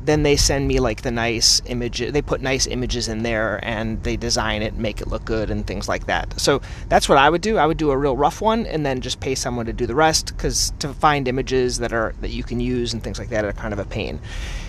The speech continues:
And then what I did is, um, I, I, I used to do this, like, between patients.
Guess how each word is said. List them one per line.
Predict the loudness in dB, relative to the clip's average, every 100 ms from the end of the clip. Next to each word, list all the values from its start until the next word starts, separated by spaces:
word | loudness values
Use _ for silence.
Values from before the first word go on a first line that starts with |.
| -6 4
And | 8
then | 8
what | 8
I | 6
did | 6 4 4 0
is, | -2 0 0 0
um, | 0 0 -4 -8 -12 -14 -14 -8 -2
I, | -2 0 0 -2 -4 -4
I, |
I | -2
used | -2 -4
to | -4
do | -2
this, | 0 0
like, | -2
between | -4 -2 -2 0
patients. | 2 2 2 0 0